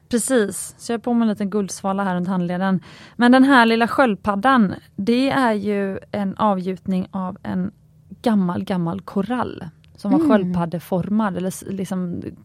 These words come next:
Speaker 1: karvad ut som en sköldpadda som jag fick av mamma. Och så hittade jag den någon gång för länge sedan och så var jag så här, "Men den här är ju så himla söt", så då provade vi att sätta en liten ögla på och vi liksom gjorde om den till ett hänge.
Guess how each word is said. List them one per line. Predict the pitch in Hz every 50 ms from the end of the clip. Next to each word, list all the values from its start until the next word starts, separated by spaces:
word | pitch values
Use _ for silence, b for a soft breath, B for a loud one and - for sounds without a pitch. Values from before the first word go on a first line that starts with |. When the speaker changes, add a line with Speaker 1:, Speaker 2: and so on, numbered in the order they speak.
| _
Speaker 1:
karvad | - - 220 196 175 175 180 185 196
ut | 226 214 -
som | - 185
en | 170 170
sköldpadda | - 202 190 190 - 180 170 170 208 233 226 b b b b b b b b b b b b b
som | b - 220 208
jag | 196 -
fick | - - 180
av | 170
mamma. | 180 190 185 175 180 202 240 254 - _ _ _ _ b b b b b b b b b b b b b b b b b b b _ _
Och | - 220 185
så | 220
hittade | 247 247 - - 226
jag | 214
den | 208 196
någon | 180 185
gång | 185 175 170
för | - 202
länge | 196 185 175 170 175
sedan | - - 180 180
och | 180
så | - 190
var | 180
jag | 160
så | -
här, | 170 165
"Men | 185 185 185
den | 185 156
här | 165 185 185 185 180
är | 175
ju | 165 175 - - -
så | - - 196
himla | 170 151 196 185 175 165 180 185 170
söt", | - - 214 208 190 -
så | - 202
då | 196 185
provade | - 202 180 175 170 170 -
vi | -
att | - -
sätta | 175 - - 170
en | 165
liten | 185 - 185 190 -
ögla | 240 254 220 196 226 233 240 247
på | 240 - 226 214
och | 208 185
vi | 196
liksom | 190 185 - 202 190
gjorde | 196 190 -
om | - 185 170 165 170
den | 180 185 180 170
till | 185 180 165
ett | 170 -
hänge. | - - 226 208 190 190 202 226 254